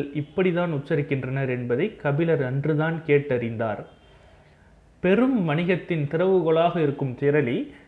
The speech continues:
இங்கு படுத்து உரலும் பலகையாக கிடைக்கிறது. அதுவும் இவ்வளவு அகலமான திரளி மரம். செல்வத்தின் பெரும் குறியீடு அல்லவா? எண்ணங்கள் எங்கெங்கோ ஓடியபடி இருக்க, விரல்களால்,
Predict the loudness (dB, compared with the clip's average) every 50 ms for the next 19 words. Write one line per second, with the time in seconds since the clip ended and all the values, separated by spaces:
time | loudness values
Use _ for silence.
0 | _ _ -4 -2 -2 2 4 4 4 4 4 2 2 2 0 0 4 4 4 6
1 | 6 4 4 4 2 0 -2 -10 -10 -2 0 2 2 2 2 0 0 0 0 0
2 | 0 -2 -2 -2 -2 -2 -2 -2 -2 -2 -2 0 -2 -4 -8 -10 -20 -20 -20 -20
3 | -20 -12 -8 -6 -2 -2 0 0 -2 -2 -4 -4 -4 -4 -2 0 2 2 2 2
4 | 2 2 0 0 0 0 0 0 0 -2 -2 -2 -2 -4 -2 -2 0 0 2 0
5 | 0 0 0 -2 -2 -4 -4 -10 -18 -20 -20 -20 -20 -20 -20 -20 _ -4 -2 0
6 | 0 2 2 0 0 0 -4 -4 -4 -4 -8 -12 -10 -2 0 2 2 4 2 2
7 | 0 -2 0 2 4 4 4 4 4 2 2 0 0 0 -2 -4 -4 -10 -20 -20
8 | _ _ _ _ _ -6 -4 -2 -2 -2 -2 -2 -2 0 0 0 0 0 0 0
9 | -2 -2 -2 0 2 2 2 2 2 0 2 2 2 2 2 2 2 2 2 2
10 | 0 -2 -4 -6 -4 -2 -2 -2 -2 -4 -10 -16 -20 -20 -20 _ _ -8 -6 -2
11 | 0 2 4 4 4 4 4 2 2 2 4 4 4